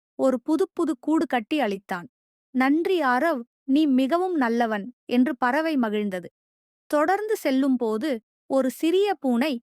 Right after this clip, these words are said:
பாதையை தொலைத்து கவலையுடன் இருந்தது. அது நடுங்கிக் கொண்டிருந்தது. "நான் வீட்டை தெரியாமல் தொலைத்துவிட்டேன்" என்று பூனை அழுதது. ஆரவ் அதை மெல்ல தூக்கி கிராமத்திற்குள் வந்து அதன் வீட்டை தேடி கொடுத்தான்.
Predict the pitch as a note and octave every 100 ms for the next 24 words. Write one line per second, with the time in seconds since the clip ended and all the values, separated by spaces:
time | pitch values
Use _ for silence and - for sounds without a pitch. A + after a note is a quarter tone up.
0 | _ _ _ C4 C4 D#4+ F4+ D#4+ B3 -
1 | A#3 A#3+ - E4 - A#3 C4+ D#4 C#4 D4+
2 | D#4 A#3+ A3+ G3+ F3+ - _ _ _ _
3 | _ - B3+ F4+ D4 C#4 F4+ F#4+ E4+ C#4
4 | B3 A3+ G#3+ G3+ F3 - _ _ _ _
5 | _ _ B3+ C#4+ C4+ C#4 F4+ G4 D#4+ C4
6 | B3+ A#3+ A#3+ F4 - A#3+ C#4+ D4 A#3 G#3+
7 | G3 - _ - C4 C4+ D#4+ C#4+ D4 C4+
8 | G3 F#3+ F3+ F3 - _ _ _ _ _
9 | _ B3+ D4+ F#4+ F4+ - A#3 A#3 A#3 C4
10 | E4 C#4+ A#3+ G#3 D4+ A3+ - _ _ B3+
11 | B3 C#4+ F#4 G4+ - C4 C4 A#3+ A3 A#3
12 | C#4 A3 C#4+ - A#3+ A#3+ A3+ D4 D#4 D4
13 | - A3 A3 G#3 F#3 - F3